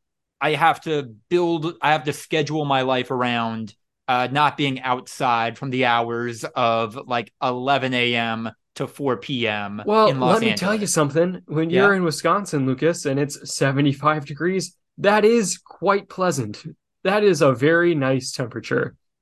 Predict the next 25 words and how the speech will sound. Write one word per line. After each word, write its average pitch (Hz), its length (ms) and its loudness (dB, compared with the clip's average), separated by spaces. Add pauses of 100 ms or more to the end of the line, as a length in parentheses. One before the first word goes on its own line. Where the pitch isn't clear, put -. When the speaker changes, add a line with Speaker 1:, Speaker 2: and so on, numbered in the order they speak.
Speaker 2:
That 214 200 6
is 160 320 6 (240)
go 160 260 8
outside 165 720 2
and 117 140 -4
have 127 220 0
a 139 60 4
good 135 220 0
time 135 380 -2
temperature. - 840 -4
<laughs> - 40 -20 (360)
And 156 140 8
when 143 80 8
it 135 100 4
gets 180 220 4
to 165 80 4
be 160 100 4
a 147 60 6
hundred 147 180 4
degrees 135 400 2
and 120 140 -4
you 139 120 4
wanna 135 200 2
go 127 240 2
inside, 120 680 -4